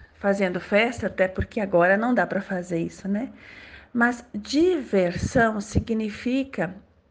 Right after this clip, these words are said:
de, é, as, os dois lados, né? De é o duplo,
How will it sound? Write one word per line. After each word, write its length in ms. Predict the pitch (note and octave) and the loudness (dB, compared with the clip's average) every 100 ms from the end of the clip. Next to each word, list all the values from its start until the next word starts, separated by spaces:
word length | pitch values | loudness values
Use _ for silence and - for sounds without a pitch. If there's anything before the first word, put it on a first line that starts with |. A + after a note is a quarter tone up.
| _ | _
de, 600 | - F3+ G#3 A3+ F#3 - - _ _ _ _ _ _ _ _ _ _ _ _ | -10 -8 -2 2 2 0 -10 _ _ _ _ _ _ _ _ _ _ _ _
é, 380 | F#3+ F#3 F#3+ - - _ _ - | 4 4 4 -2 -14 _ _ -10
as, 260 | F#3 G#3 F#3 - | -8 -6 -8 -4
os 220 | G3+ G3 | -2 0
dois 400 | F#3+ G#3 A3+ F#3+ | 4 6 4 2
lados, 560 | F3+ D3+ G#2 E4+ G#3+ G#3 | 2 4 4 2 0 0
né? 440 | G3 G#3 A4 D4+ - E3 | -2 -2 -2 -2 -4 -8
De 340 | E3 G3 F3+ | -2 2 4
é 60 | F3+ | 4
o 80 | |
duplo, 540 | F3+ F#3+ C4+ G4 A#3 | 4 2 4 2 0